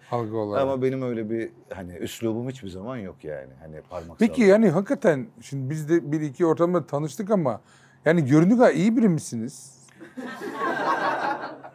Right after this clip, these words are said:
Speaker 1: Yani
Speaker 2: Yani
Speaker 1: saftiriklik orada da var hani.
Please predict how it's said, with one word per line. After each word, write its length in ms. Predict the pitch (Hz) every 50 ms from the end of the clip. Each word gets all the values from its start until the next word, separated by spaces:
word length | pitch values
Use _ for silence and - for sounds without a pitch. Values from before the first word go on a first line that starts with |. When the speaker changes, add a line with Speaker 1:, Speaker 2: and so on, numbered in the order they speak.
| - - - -
Speaker 1:
Yani 140 | 165 170 -
Speaker 2:
Yani 120 | 120 123
Speaker 1:
saftiriklik 1040 | 123 175 180 180 - - 190 175 190 160 - - - 165 - 170 165 165 180 156 147
orada 260 | 170 170 170 175 180
da 100 | 160 147
var 140 | 151 202 190
hani. 200 | 165 143 135 117